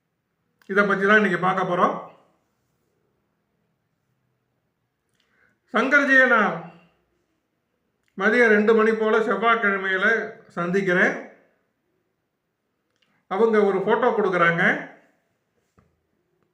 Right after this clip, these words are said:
அந்த போட்டோல இருக்கிறத பார்த்த உடனே என் நினைவுக்கு வர்றது என்ன அப்படின்னா கல்கி. ஏன்னா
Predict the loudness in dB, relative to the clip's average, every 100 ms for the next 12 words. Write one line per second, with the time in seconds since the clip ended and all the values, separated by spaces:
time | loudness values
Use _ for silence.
0 | _ _ _ _ _ _ _ _ _ -8
1 | -4 -2 -2 -2 0 2 2 2 0 0
2 | 0 -2 -8 -20 _ _ -4 -2 0 2
3 | 4 2 0 0 -2 -2 -2 -2 -2 -4
4 | -4 -4 -4 -6 -4 -4 -6 -8 -10 -8
5 | -6 -6 -6 -8 -18 _ _ _ _ _
6 | _ _ _ -4 -4 -2 -4 -4 -6 -12
7 | -20 _ _ _ _ _ _ _ _ _
8 | _ _ _ _ _ _ -2 2 2 4
9 | 2 0